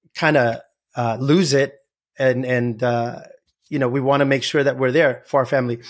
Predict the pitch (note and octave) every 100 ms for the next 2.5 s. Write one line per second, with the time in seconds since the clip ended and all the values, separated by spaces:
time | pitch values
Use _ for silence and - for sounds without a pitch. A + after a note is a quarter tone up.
0 | - - - - E3 D3+ C3+ E3+ G3 G#3
1 | F3 E3 D3 - C#3 D3 E3 D#3 E3 C#3+
2 | A#2+ C3+ C3+ D3+ F3